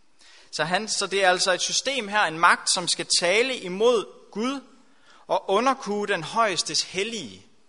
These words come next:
altså Guds folk. Så der er en magt her i endens tid, som skal tale imod Gud og imod Guds folk. Og hvad mere skal han gøre? Han tragter efter at ændre tider og lov, og de skal gives i hans magt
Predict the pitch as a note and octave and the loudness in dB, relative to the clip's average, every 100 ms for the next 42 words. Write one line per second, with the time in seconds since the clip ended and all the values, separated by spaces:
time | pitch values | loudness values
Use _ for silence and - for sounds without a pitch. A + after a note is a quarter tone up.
0 | _ _ _ _ - - _ _ _ _ | _ _ _ _ -20 -20 _ _ _ _
1 | C3 A#2 B2 C3+ C3 - G#3+ E3 - - | -8 -8 -8 -10 -8 -6 -4 -6 -8 -20
2 | - _ _ _ _ - - - F3+ F#3+ | -20 _ _ _ _ -20 -14 -4 2 2
3 | F#3+ A#3 C4+ B3 A3+ D#3 D3 - - E3+ | 6 4 4 2 4 4 0 -16 -12 -6
4 | F3+ B3 B3+ - A3+ - D#3+ D#3+ - E3+ | -4 -2 -4 -4 -4 -4 -4 -4 0 2
5 | F#3 B3 C4 G3+ G3+ G3+ G3 G#3 A#3 A#3 | 4 2 0 -4 0 0 -2 -6 -8 -10
6 | - - E3+ F#3+ A3 F3 F#3 G3 - - | -12 -4 -2 0 0 -2 -6 -8 -6 -4
7 | C#3 - - D#3+ A3 A3 A3+ B3+ E3+ C3 | -4 -4 -6 0 0 0 -2 -2 -4 -6
8 | A#2+ A#2 B2+ D3 - - - F#3 F#3 - | -4 -2 -2 -4 -18 -20 -12 -8 -4 -2
9 | - C4 - A#3 - G3 A#3 - G3 E3 | 0 0 0 -2 0 -2 -2 2 2 2
10 | F3 A3 G#3+ E3+ - - G#3 C4 B3+ D#3+ | -4 -6 -6 -4 -2 -2 0 0 2 0
11 | C3+ C#3 E3+ G3+ - - _ _ _ - | 0 0 0 -2 -12 -20 _ _ _ -18
12 | B2+ C3+ - B2+ D#3+ F#3 A#3+ G3+ D#3 F3 | -12 -10 -8 -10 -8 -6 -4 -4 -2 -4
13 | F3 E3+ F#3+ | 2 2 2